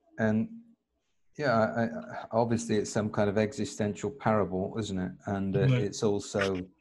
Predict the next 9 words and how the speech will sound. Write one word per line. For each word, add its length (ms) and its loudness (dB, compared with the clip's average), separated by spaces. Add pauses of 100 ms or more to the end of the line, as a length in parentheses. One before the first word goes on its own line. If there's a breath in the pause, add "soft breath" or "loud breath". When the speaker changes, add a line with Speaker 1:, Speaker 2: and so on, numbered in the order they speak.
(640)
Speaker 1:
a, 320 2
um, 480 -2 (400)
a 60 2
way 300 4
of 120 0
trying 320 -2
to 140 -4
explain, 960 -2 (880)
um, 600 0